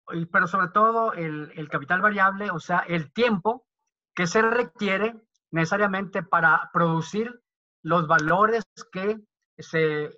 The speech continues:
i-, irían a recuperar la fuerza de trabajo gastada en una jornada.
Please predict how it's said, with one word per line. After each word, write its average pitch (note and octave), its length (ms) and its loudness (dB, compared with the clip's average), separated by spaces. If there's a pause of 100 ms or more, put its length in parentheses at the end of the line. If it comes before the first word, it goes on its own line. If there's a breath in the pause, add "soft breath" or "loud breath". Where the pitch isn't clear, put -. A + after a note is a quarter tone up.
(140)
i-, F3 220 -10 (100)
irían F#3 420 -4
a F#3+ 80 4
recuperar F3 840 0
la D#3+ 200 0
fuerza E3+ 480 -2
de E3 140 -6
trabajo E3+ 360 0
gastada D3+ 340 -2
en D3 60 -8
una D3+ 160 -8
jornada. D#3+ 560 -8